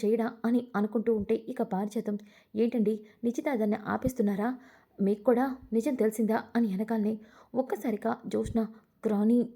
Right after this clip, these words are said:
అని అంటుంది. ఇక వెంటనే శివనారాయణ, "ఏ నిజం తెలియాలి?" "అదేనండి, మీకు కూడా నిశ్చితార్థం త్వరగా పెట్టడం మీకు పనులవ్వవు కదా, వచ్చే నెల పెడతానంటున్నారేమో." "అవసరం లేదు, నిశ్చితార్థం వచ్చే వారమే జరుగుతుంది. కానీ ఈ నిశ్చితార్థం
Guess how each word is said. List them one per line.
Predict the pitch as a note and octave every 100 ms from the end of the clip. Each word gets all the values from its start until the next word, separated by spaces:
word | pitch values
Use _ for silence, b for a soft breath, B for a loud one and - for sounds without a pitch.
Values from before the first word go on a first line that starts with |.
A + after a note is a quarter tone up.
| -
అని | G#3 G#3+
అంటుంది. | G3+ A#3 A3 A3 B B -
ఇక | A#3+
వెంటనే | F#3+ G3 A#3 A#3
శివనారాయణ, | A3 G3+ A3+ G#3+ G#3 G#3+ - - _
"ఏ | E3 F#3
నిజం | A3 A3+
తెలియాలి?" | G#3 G#3 A3 A3 A3 B B B F3
"అదేనండి, | F3+ A3+ G#3+ F#3+ G#3 G#3 B B G3+
మీకు | F#3 F3+ F#3
కూడా | A#3+ A#3+ C4 B3 - _ G3+
నిశ్చితార్థం | G#3+ C4 B3+ F#3+ A3+
త్వరగా | A3 G#3 G#3+ B3
పెట్టడం | A3+ A3 A3 A#3
మీకు | - _ _ - F#3
పనులవ్వవు | G#3+ A3+ B3 A#3
కదా, | A3+ A#3 B3 - -
వచ్చే | G#3 A3+ E4
నెల | C4
పెడతానంటున్నారేమో." | A#3+ G#3 - A#3 G#3+ G#3+ A3 G#3+ G3+ A#3 A3 b b b b
"అవసరం | F#3 G3 G#3+ G#3
లేదు, | G3 - - _ _ _
నిశ్చితార్థం | F#3+ F#3 A#3+ G#3+ F3 A3+
వచ్చే | G#3 B3+
వారమే | A3 G#3+ G#3+
జరుగుతుంది. | A3+ G#3+ G#3 F#3+ G#3 - b b _ -
కానీ | E3+ F3
ఈ | A3 G3
నిశ్చితార్థం | F#3+ A3 G#3+ F#3